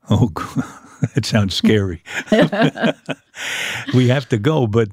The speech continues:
before we go, we always ask our guests seven quick questions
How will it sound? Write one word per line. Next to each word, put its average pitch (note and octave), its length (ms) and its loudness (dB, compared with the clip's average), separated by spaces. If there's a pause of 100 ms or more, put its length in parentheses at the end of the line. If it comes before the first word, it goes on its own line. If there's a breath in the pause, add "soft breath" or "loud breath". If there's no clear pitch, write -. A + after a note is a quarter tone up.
(260 loud breath)
before D#3+ 360 0
we C#3+ 100 4
go, C3 240 2
we A2 200 4
always A#2 360 2
ask A2+ 460 0
our B2 160 2
guests G#2+ 440 0
seven G#2+ 440 0
quick G#2+ 320 0
questions G2 720 -2